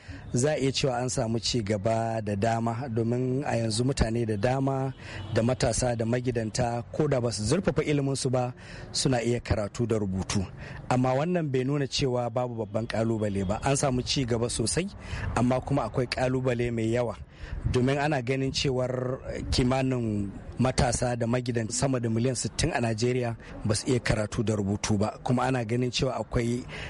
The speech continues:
yara ƙanana da ya kamata a ce suna zuwa makaranta kimanin miliyan goma sha ɗaya da rabi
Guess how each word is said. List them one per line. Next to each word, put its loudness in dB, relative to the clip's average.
yara 4
ƙanana 0
da -2
ya 0
kamata -2
a -2
ce -2
suna 0
zuwa -2
makaranta 0
kimanin 0
miliyan 2
goma 0
sha 0
ɗaya -2
da 0
rabi -2